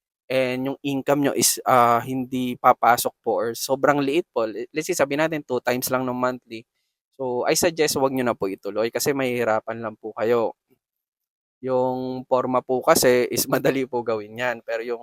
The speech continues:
magiging monthly obligation nyo po, yun po yung mahihirapan kayo. So, ito pong video na to is para lang naman, ah, maiwas ko po kayo sa mabatakan kayo ng bangko or masayang yung pera po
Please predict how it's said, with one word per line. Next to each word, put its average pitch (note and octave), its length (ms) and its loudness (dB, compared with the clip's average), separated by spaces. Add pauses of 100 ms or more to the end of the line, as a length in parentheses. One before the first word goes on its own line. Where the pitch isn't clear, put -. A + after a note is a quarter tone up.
(160)
magiging A#2 400 -12
monthly A2+ 320 -8
obligation A2 640 -10
nyo C#3+ 80 -4
po, A2 240 -8
yun F3+ 160 0
po D#3 160 -2
yung C#3 100 -4
mahihirapan A2+ 800 0
kayo. G#2 320 -6 (420)
So, C3 220 0
ito F3+ 180 2
pong F#3 300 2
video F3 260 0
na F#3+ 140 4
to C3 160 4
is - 160 -2
para D#3 260 4
lang C#3+ 160 0
naman, B2+ 400 -4
ah, A2 460 -4
maiwas D#3+ 480 -2
ko - 80 -14
po - 180 -6
kayo A2 380 2
sa G2+ 480 -8 (480)
mabatakan G#2+ 560 -2
kayo G#2+ 180 -8
ng A2 140 -10
bangko F3 720 8 (240)
or C3+ 160 0
masayang B2+ 560 -2
yung B2 80 -6
pera A2+ 320 6
po - 240 0